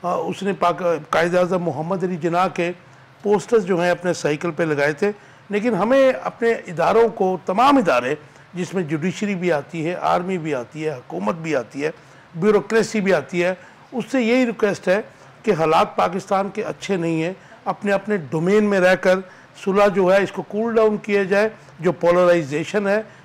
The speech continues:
जो एक दूसरे को space नहीं दिया जा रहा, ताकि पाकिस्तान किसी साने से बच सके और पाकिस्तान के अवाम जो बहुत बदतरीन हालत में है वो prosperity के बारे में सोच सकें।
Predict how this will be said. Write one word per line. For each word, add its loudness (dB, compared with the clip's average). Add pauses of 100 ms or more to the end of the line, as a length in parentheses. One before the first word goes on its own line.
(120)
जो 2
एक -2
दूसरे -4
को -2
space -2
नहीं -2
दिया 0
जा 4
रहा, 2 (460)
ताकि 0
पाकिस्तान 0
किसी -8
साने -2
से -4
बच -2
सके -4 (420)
और -2
पाकिस्तान 0
के -6
अवाम 0 (360)
जो 2
बहुत 2
बदतरीन -2
हालत 0
में -2
है 0 (320)
वो 4
prosperity 2
के 2
बारे 2
में -2 (260)
सोच 4
सकें। -4